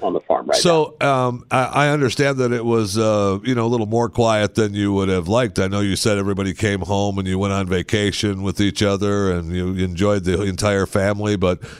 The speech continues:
Speaker 2: usually families get together on the holidays, say, like, oh, Thanksgiving,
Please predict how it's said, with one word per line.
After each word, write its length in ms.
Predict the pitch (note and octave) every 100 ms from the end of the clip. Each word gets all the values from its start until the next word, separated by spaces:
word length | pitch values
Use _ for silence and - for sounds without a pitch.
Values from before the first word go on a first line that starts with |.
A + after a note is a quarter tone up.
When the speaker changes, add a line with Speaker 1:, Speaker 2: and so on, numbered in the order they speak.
| -
Speaker 2:
usually 380 | D3 F3+ C3 A2+
families 400 | B2+ A#2 A2 F#2+
get 160 | A2
together 440 | F#2 F#2 A2 A2 G#2+
on 120 | G2+
the 80 | F2
holidays, 580 | G#2+ G#2 G#2 G#2 G#2+ F#2+
say, 240 | A2+ G#2
like, 260 | G2+ G2 F2+
oh, 200 | G#2 F#2+
Thanksgiving, 720 | G2 F#2+ - E2+ E2+ F2